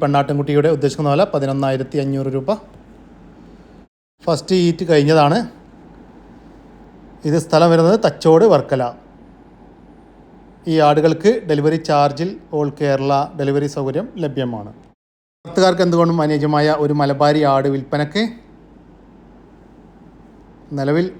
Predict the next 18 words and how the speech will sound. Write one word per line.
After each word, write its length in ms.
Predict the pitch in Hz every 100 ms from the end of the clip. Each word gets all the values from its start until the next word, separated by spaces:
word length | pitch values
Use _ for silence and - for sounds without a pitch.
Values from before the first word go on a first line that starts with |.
| 151
ഒരു 100 | 160 160
മാസം 220 | 151 175 160
കൺഫേം 400 | 147 143 175 180
ചെനയാണെന്നാണ് 500 | 165 151 147 151 147 147
പാർട്ടി 220 | 135 139 139
പറയുന്നത്. 380 | 135 139 151 220 226 - - - - - - - - - - - - - - - - - - - - - - 139
നല്ല 180 | 151 180
തീറ്റയും 320 | 147 147 160 156
കുടിയുമുണ്ട്. 380 | 156 147 143 127 - - - - - - - - - - - - - - - - - - - - - - - - - - - - - - - - -
നല്ല 140 | 147 151 151
പാലുമുള്ള 420 | 147 160 175 160 147
ഒരാടാണ്. 400 | 135 127 131 196 - - - - - - - - - - - - - - - - - - - -
ഈ 40 | 156 147
ആടിൻ്റെ 300 | 147 147 151
ഉദ്ദേശിക്കുന്ന 360 | 139 143 165 147
വില 100 | 170 180
പതിമൂവായിരം 580 | 135 135 139 139 143 143
രൂപ. 120 | 131